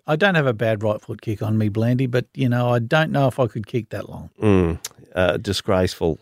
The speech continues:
Speaker 2: It really, really was. But anyway, they got away with a draw and they were lucky to do that. Yeah, uh, Adelaide, too good for North, as you would imagine. Uh, the Bullies, um,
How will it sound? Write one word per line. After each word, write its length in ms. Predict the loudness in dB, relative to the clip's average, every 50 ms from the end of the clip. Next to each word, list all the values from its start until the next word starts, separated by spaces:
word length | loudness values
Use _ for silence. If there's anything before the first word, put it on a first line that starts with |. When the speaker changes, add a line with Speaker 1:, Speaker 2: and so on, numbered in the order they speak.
| _ -6
Speaker 2:
It 140 | -6 -6 -6 -2
really, 340 | 0 2 4 4 4 4
really 240 | 4 4 2 2 0
was. 300 | 0 0 -2 -2 -4 -4
But 160 | -6 -4 -2
anyway, 420 | 2 4 4 4 4 4 2 2 2
they 180 | 2 2 2
got 140 | 4 4 4
away 260 | 4 4 2 2 2
with 140 | 2 0 0
a 60 | -2
draw 340 | -2 0 0 0 2 2 0
and 80 | 0 0
they 80 | 0
were 80 | 0 2
lucky 280 | 2 0 0 -2 -4 -8
to 60 | -8
do 240 | -4 0 0 2 2
that. 180 | 2 0 0 -2
Yeah, 220 | -2 0 0 0
uh, 340 | 0 0 0 0 0 0 0
Adelaide, 460 | 0 -2 0 2 2 2 2 0 -2
too 160 | -2 -4 -2 -2
good 160 | -2 -4 -4
for 100 | -4 -2
North, 300 | 2 2 2 2 2 0
as 320 | 0 0 0 -2 -6 -8
you 80 | -6 -4
would 100 | -4 -2
imagine. 460 | 0 2 2 2 2 2 0 0 -2 -4 _ -20 -20 _ _ _ _
Uh, 80 | -4 -2
the 100 | -2 2
Bullies, 640 | 4 4 6 6 6 4 2 2 0 0 -4 -6 -4 0
um, 640 | 2 4 4 4 2 0 -6 -14 -18 -16 -12 -10